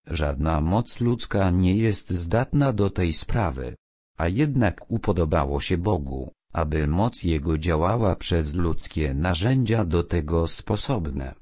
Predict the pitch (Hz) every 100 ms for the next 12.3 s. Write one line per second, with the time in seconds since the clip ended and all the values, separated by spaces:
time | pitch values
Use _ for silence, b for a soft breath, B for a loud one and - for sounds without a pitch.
0 | _ - 113 98 82 - - - - -
1 | - 67 - - - - - 87 85 82
2 | 117 113 110 101 85 85 - - 95 92
3 | 120 - 82 73 80 - - - 120 107
4 | 87 82 76 62 62 58 - - - _
5 | _ _ _ - 92 117 104 104 87 80
6 | 85 80 82 82 85 98 80 85 87 -
7 | - 78 - - 117 123 139 139 110 80
8 | 110 127 117 - - 78 - - 131 -
9 | 90 76 - - _ - - - 85 -
10 | - - 107 98 - 71 - - 78 -
11 | - - 107 113 98 90 82 95 - 82
12 | - - -